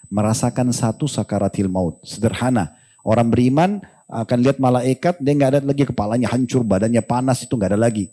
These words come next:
Yang dia lihat malaikat cabut ruhnya, kalau orang mukmin mudah, kalau orang kafir sulit. Clear, selesai. Jadi nggak usah terpengaruh dengan jasad. Kalau kita terpengaruh dengan takutnya jasad kita dihancurkan oleh musuh, maka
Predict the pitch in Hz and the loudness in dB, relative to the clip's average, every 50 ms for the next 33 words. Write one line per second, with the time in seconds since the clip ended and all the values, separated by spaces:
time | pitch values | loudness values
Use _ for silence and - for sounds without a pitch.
0 | _ _ _ _ _ _ _ - - - 117 117 120 135 135 131 147 151 147 131 | _ _ _ _ _ _ _ -20 -6 -2 0 2 4 4 4 4 2 2 2 0
1 | 117 117 127 123 143 127 - - 127 127 131 123 - 123 117 110 120 135 160 175 | 0 0 0 0 0 -2 0 0 0 0 0 0 2 2 4 4 4 4 2 2
2 | - 127 113 110 113 117 117 117 123 135 139 135 127 120 117 117 120 131 139 160 | 2 2 2 2 4 2 2 2 0 2 2 2 2 2 2 2 2 2 4 4
3 | 180 185 - - - - _ - 123 123 123 113 110 110 110 - 113 107 - - | 2 2 0 -4 -12 -20 _ -4 0 0 2 2 0 0 -2 -2 -2 -2 0 0
4 | 117 - - - 104 98 92 87 - _ _ _ - 135 139 104 87 - - _ | -2 -2 -2 -2 0 0 0 -2 -4 _ _ _ 0 2 2 2 0 -2 -8 _
5 | _ - - 127 120 113 - - 90 76 71 - _ _ _ _ _ _ _ _ | _ -6 -2 0 0 2 0 0 -2 -4 -6 -10 _ _ _ _ _ _ _ _
6 | _ 120 131 156 156 143 147 151 151 - 165 165 165 160 170 170 170 180 185 185 | _ 2 2 4 4 4 4 4 2 2 2 2 0 0 0 0 0 2 2 2
7 | 180 180 180 175 175 170 202 196 190 - - 131 113 - _ _ _ _ _ _ | 2 2 2 2 2 2 0 0 0 -2 -2 -4 -4 -6 _ _ _ _ _ _
8 | _ _ _ _ _ _ _ _ _ _ _ - 127 127 139 185 - - 165 165 | _ _ _ _ _ _ _ _ _ _ _ -2 2 2 2 2 2 0 0 0
9 | 165 160 - 151 151 156 147 151 160 165 156 151 147 147 139 127 139 127 - 156 | 0 0 0 0 0 0 2 2 2 2 4 4 2 2 2 2 0 0 0 -2
10 | 147 151 151 143 139 127 - 139 131 - 156 135 147 143 139 135 139 139 151 151 | 0 0 2 2 2 2 2 0 -2 -2 0 0 2 2 2 2 2 2 0 0
11 | 139 147 147 139 143 151 185 214 196 - - 117 117 127 139 143 | 0 2 2 2 2 2 2 2 2 2 0 0 0 0 0 0